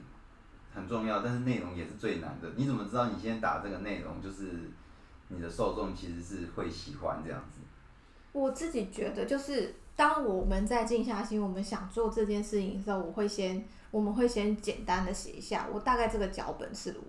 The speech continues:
Speaker 2: 何，
Speaker 1: 嗯。
Speaker 2: 就是我大概要拍什么，
Speaker 1: 嗯。
Speaker 2: 然后可能去找类似像我们这种角色的人去看这个内容，因为你还是要出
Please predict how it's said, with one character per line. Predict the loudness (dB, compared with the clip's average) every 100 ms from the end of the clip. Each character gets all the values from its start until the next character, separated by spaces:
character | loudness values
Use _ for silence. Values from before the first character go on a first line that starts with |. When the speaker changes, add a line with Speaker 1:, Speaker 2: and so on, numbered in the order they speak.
| -12
Speaker 2:
何， | -14 -12 -4
Speaker 1:
嗯。 | -2 -2 -4 0
Speaker 2:
就 | 4
是 | 6
我 | 6
大 | 4 4
概 | 6
要 | 6 4
拍 | 2 2 2
什 | 2 -4
么， | -10 -12 -16 -16 -8
Speaker 1:
嗯。 | -6 -2
Speaker 2:
然 | 6
后 | 8 8
可 | 6
能 | 2 2
去 | 0 2 2 0 -6 -10 4 6 6 0 6
找 | 6 8
类 | 8 8 6
似 | 2
像 | 2 4 4 2
我 | -2
们 | -2 0
这 | 2
种 | 2 2
角 | 0 -2
色 | 0 0
的 | 2
人 | 0
去 | 0
看 | 0 0 2
这 | 2
个 | 2
内 | 0 -4 -8
容， | -14 -10 -2
因 | 2
为 | 4
你 | 4
还 | 2 4
是 |
要 | 6 6
出 | 6 8 8